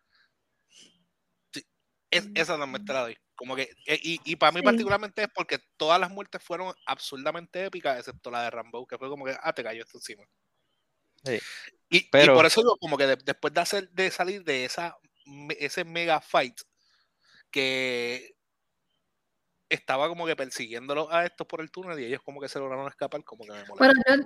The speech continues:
Speaker 2: yo entiendo
Speaker 3: No, no, no, no, a mí
Speaker 2: también,
Speaker 3: la, la, la
Speaker 2: eh,
Speaker 3: parte que me
Speaker 2: ella
Speaker 3: molestó, sorry, pasa que fue en la escena que me, que iba a mencionar ahora.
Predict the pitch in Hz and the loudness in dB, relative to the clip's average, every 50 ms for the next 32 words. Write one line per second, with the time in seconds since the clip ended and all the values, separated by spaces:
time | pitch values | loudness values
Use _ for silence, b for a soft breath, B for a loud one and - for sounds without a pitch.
0 | - - 226 277 302 311 320 339 320 - 170 330 320 156 147 143 - 147 151 - | 0 -4 -2 0 2 2 4 6 8 10 10 10 12 12 10 10 10 10 10 12
1 | 170 226 220 180 165 160 151 151 226 226 220 220 220 220 - - - 220 220 226 | 10 10 10 8 8 8 10 12 12 12 12 12 12 12 10 10 10 10 10 10
2 | 208 196 180 170 147 139 - - - 147 139 131 123 - - 143 131 123 - - | 10 10 10 8 8 6 4 6 8 8 8 8 8 6 4 4 4 4 2 0
3 | - 127 135 151 170 - - 180 170 165 - 175 165 160 151 147 143 127 - - | 0 2 2 2 2 4 6 6 6 6 6 6 6 6 6 4 2 0 0 2
4 | 139 135 131 139 143 143 - - 135 131 127 123 120 113 107 - | 2 4 4 4 2 2 2 2 4 4 6 6 4 4 2 0